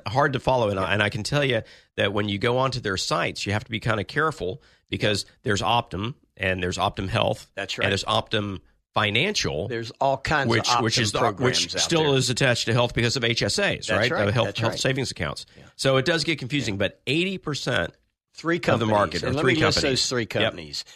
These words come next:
Speaker 2: Obviously, we've talked about it. It's United Healthcare Group, Optum.
Speaker 1: Yes,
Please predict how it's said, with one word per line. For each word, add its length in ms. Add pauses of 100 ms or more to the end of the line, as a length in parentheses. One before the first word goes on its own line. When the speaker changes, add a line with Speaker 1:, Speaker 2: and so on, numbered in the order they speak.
Speaker 2:
Obviously, 540
we've 180
talked 260
about 280
it. 100
It's 160
United 340
Healthcare 380
Group, 220
Optum. 180
Speaker 1:
Yes, 140